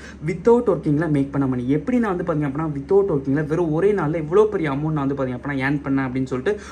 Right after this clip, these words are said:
உங்களுக்கு இந்த வீடியோல full and full சொல்ல போறேன். Video ஃபுல்லா பார்த்துட்டு அதுக்கப்புறமா நீங்க வந்து பாத்தீங்க அப்படின்னா இது வந்து try பண்ண சொன்னா try பண்ணுங்க. okay, so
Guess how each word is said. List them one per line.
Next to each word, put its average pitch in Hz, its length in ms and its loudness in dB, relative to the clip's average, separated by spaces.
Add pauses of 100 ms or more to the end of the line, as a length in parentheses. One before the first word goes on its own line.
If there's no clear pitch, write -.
(160)
உங்களுக்கு 226 300 0
இந்த 156 120 0
வீடியோல 156 240 0
full 156 140 0
and 139 80 -2
full 160 160 -2
சொல்ல 143 240 0
போறேன். 180 200 0
Video 208 200 4
ஃபுல்லா 185 240 0 (100)
பார்த்துட்டு 170 360 0
அதுக்கப்புறமா 160 600 -4
நீங்க 151 140 0
வந்து 143 160 -2
பாத்தீங்க 127 200 -2
அப்படின்னா 156 240 0 (360)
இது 147 120 0
வந்து 160 200 -2
try 147 140 2
பண்ண 139 180 -2
சொன்னா 156 180 -2
try 135 100 0 (120)
பண்ணுங்க. 120 180 -6
okay, 139 220 -4
so - 40 0